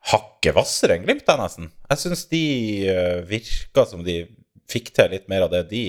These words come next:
eh, prøvde på, enn det Glimt gjorde. Men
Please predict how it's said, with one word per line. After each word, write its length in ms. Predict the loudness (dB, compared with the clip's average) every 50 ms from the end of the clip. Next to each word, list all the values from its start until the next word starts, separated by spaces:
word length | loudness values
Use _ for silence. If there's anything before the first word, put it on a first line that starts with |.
| -4
eh, 320 | -6 -6 -8 -10 -10 -14 -18 _ _ _ _ _ _ _ _ _ _ 4
prøvde 240 | 6 6 4 2
på, 180 | -2 -2 -2 -2 -2 -8 -18 -20 -18 -18 -18 -2
enn 200 | _ 2 2 6
det 160 | 6 6 6 6
Glimt 260 | 4 2 0 -2 -6
gjorde. 240 | -4 -4 -4 -2 0
Men 260 | 0 0 0 -2